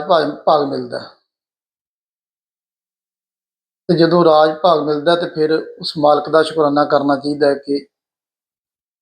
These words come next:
"ਹੇ ਅਕਾਲ ਪੁਰਖ, ਮੈਨੂੰ ਜਿ-, ਜਿਹੜੀ ਜਗ੍ਹਾ ਤੇ ਬਿਠਾਇਆ ਹੈ ਨਾ, ਮੈਂ ਫੈਸਲੇ ਸਹੀ ਕਰਾਂ।"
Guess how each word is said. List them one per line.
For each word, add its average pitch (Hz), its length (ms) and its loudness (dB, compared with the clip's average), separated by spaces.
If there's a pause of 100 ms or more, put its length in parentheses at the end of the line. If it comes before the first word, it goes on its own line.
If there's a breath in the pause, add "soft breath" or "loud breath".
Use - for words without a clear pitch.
(380)
"ਹੇ 151 140 8
ਅਕਾਲ 143 280 2
ਪੁਰਖ, - 480 -4 (380)
ਮੈਨੂੰ 151 220 2
ਜਿ-, 147 260 4
ਜਿਹੜੀ 143 160 4
ਜਗ੍ਹਾ 147 280 2
ਤੇ 160 120 0
ਬਿਠਾਇਆ 139 380 -2
ਹੈ 127 60 -8
ਨਾ, 135 100 -8 (1700)
ਮੈਂ 156 100 4
ਫੈਸਲੇ 156 760 2
ਸਹੀ 151 260 0
ਕਰਾਂ।" - 280 -6